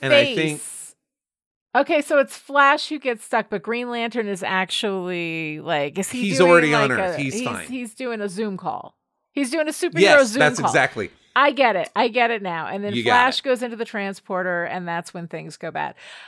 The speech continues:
Speaker 2: Yeah, a lot of stuff. A lot of stuff. All right, so then in San Francisco,
Speaker 1: <laughs>
Speaker 2: John finds an angel in the bottom of the
Speaker 1: Yes,
Speaker 2: sea,
Speaker 1: correct.
Speaker 2: and in hot pursuit are Asmodel's people, who are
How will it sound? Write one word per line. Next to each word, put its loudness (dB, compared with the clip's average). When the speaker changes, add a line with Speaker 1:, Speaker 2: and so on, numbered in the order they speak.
Speaker 2:
Yeah, 2
a 2
lot 2
of -2
stuff. -6
A -2
lot -4
of -10
stuff. -12
All 2
right, -2
so 0
then 2
in 0
San 0
Francisco, 0
Speaker 1:
<laughs> -12
Speaker 2:
John 4
finds 2
an -4
angel -4
in -2
the 0
bottom 4
of -2
the -8
Speaker 1:
Yes, 0
Speaker 2:
sea, -2
Speaker 1:
correct. 0
Speaker 2:
and 0
in -4
hot 4
pursuit -6
are 2
Asmodel's 0
people, -8
who -6
are 0